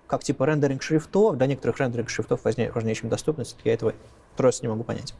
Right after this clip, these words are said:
На мой взгляд, это блокер. Если твоим сайтом нельзя воспользоваться с клавиатуры, если твой сайт нельзя,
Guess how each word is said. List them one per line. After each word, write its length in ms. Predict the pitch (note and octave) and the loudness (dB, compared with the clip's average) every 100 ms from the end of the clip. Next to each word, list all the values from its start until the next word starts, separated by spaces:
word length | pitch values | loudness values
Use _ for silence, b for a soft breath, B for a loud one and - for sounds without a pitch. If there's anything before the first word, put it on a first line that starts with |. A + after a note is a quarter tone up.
| B B B B B B - - - | B B B B B B -20 -6 0
На 100 | D#3 | 2
мой 160 | C4+ | 2
взгляд, 460 | C#4+ D#3+ C#3+ G#2+ - - - _ _ _ | 2 4 4 2 -6 -20 -20 _ _ _
это 160 | D3 - | -4 2
блокер. 420 | D3 B2 - - - - - _ - | 4 2 0 -10 -16 -20 -20 _ 0
Если 220 | D3 F#3+ | 2 2
твоим 260 | - F#3 F3 | 0 0 0
сайтом 360 | - E3 D3 | 2 2 2
нельзя 280 | D3 D#3+ E3+ | 2 4 4
воспользоваться 500 | C3 - D#3+ C3+ C3+ | 2 2 2 2 -2
с 40 | - | -4
клавиатуры, 640 | C3 C#3+ E3 C#4 C#4 D3 - - B B B | 2 2 4 4 2 0 -8 -20 B B B
если 160 | - C#3 | -2 -2
твой 200 | - E3 | 2 2
сайт 320 | - D#3+ D3 | 4 2 2
нельзя, 600 | C#3+ D#3 D3 D3 D3 A#2 | 2 2 4 4 4 0